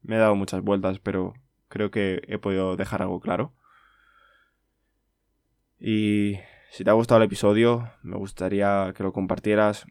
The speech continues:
me gustaría que se lo dejaras a cualquier persona que necesite escuchar este audio.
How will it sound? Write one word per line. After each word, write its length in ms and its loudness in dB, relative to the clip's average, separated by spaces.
me 60 -12
gustaría 400 -4
que 320 -2
se 100 -6
lo 60 -2
dejaras 600 -4
a 260 -2
cualquier 420 -6
persona 400 -2
que 100 -6
necesite 640 -6
escuchar 340 -4
este 180 -4
audio. 320 2